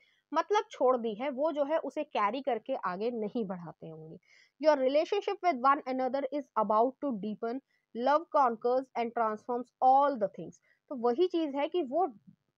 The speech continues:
डेप्थ वाले लव में बिलीव करते हैं, वो जो है सरफेशियल लव नहीं करते हैं कि सिर्फ सोसाइटी को या मीडिया को ऊपर तरीके से आपको दिखा रहे हैं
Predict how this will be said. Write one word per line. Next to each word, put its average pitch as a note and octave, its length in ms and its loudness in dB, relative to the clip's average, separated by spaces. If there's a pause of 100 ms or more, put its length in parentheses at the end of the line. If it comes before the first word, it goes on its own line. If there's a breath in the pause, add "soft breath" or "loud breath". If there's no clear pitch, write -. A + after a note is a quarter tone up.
(440)
डेप्थ C#4 400 2
वाले D#4 320 4
लव A#3+ 260 2
में B3 220 -2
बिलीव G#3+ 380 -4
करते G3 360 -4
हैं, C4 180 -6
वो B3 220 -2
जो B3 120 -4
है B3+ 140 -2
सरफेशियल C4 760 2
लव A3+ 140 2
नहीं A#3 160 0
करते G#3 300 -6
हैं G#3+ 220 -4 (320 soft breath)
कि C#4+ 200 -2 (240)
सिर्फ D4 240 6
सोसाइटी C4+ 600 0
को B3+ 260 4
या C4 140 2
मीडिया A#3+ 360 0
को C4+ 300 2
ऊपर D#4+ 360 4
तरीके C#4+ 420 0
से D4+ 140 2
आपको A#3 440 2
दिखा G#3+ 380 0
रहे A3+ 180 0
हैं A#3 160 -2